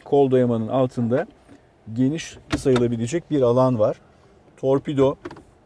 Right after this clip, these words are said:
burada. Yeterli büyüklükte bir torpidosu var. Ben şu malzemeyi,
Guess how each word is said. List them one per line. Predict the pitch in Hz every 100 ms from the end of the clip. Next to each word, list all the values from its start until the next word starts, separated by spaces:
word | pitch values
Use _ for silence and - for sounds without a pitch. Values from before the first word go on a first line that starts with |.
| _ -
burada. | 120 131 110 117 143 - _ _ _ _ _ _ _ -
Yeterli | 147 135 147 139 135
büyüklükte | 131 - 120 135
bir | 120
torpidosu | 120 123 120 117 113 127
var. | 117 120 - _ - - - - _ _ _ _
Ben | 113 127 180 143 -
şu | - - 233
malzemeyi, | 240 190 135 139 143 127 131